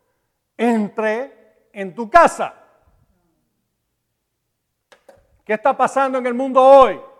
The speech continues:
Le están dando acceso a sus casas al diablo. En vez de someterse a Dios. <laughs> ¿Ah?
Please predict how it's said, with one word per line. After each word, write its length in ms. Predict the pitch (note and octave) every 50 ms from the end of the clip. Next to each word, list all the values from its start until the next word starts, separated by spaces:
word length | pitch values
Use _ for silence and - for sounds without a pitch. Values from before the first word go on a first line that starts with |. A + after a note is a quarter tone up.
| _ _ _ _ _ _ _ _ _ _ _ _ _ _ _ _ _ _ _ _ _ _ _ _ _ _
Le 140 | B2 D3 D3+
están 380 | D3 _ - G#3+ A3 A3 G#3+
dando 420 | A3 A3 A3 A3 G#3 G#3+ G#3 A3 - -
acceso 1400 | G#3+ G3+ - - - - F4 F#4 F4 C#4+ - - B3+ A#3+ A#3+ B3+ C4+ C4 - - - - _ _ _ _ _ _ _
a 120 | - F#3+ -
sus 400 | - - F4 G4 - C4+ - -
casas 600 | E4 C#4 C4 A#3+ - - C4 C4 C4+ C#4+ C#4 - - - - _ _ _ _ _ _ _ _ _ _ -
al 160 | G3+ G3+ G#3
diablo. 420 | A#3 A#3+ - - E3+ D3 - - - _ _ _ _ _ _ _ _ _ _ _ _ G3+ F#3+ F#3 F#3+ F#3 F3+ E3 _ _ _ _ _ _ _ _ _ _ _ _ _ _ _ _ _ _ _ _ _ _ _ _ _ _ _ _ _ _ _ _ _ _ _ _ _ _ _
En 200 | - F3+ F#3 F3+
vez 160 | F3+ A3+ B3 A#3+
de 100 | C4+ A#3+
someterse 920 | - - A#3+ A3+ A3 G#3 G#3 - B3+ C4+ C#4 C#4 B3+ - - C4 C4+ A#3+
a 200 | G3 G#3+ G#3+ G#3
Dios. 480 | F#3+ G#3+ C4 D4 C#4 C4 C4 - - - - - _ _ _ _ _ _ _ _ _ _ _ _ _ _
<laughs> 1300 | E3+ - _ _ D3 _ _ D3+ D3 _ _ _ _ _ _ _ _ _ _ _ _ _ _ _ _ -
¿Ah? 240 | D3+ D3+ D#3+ F#3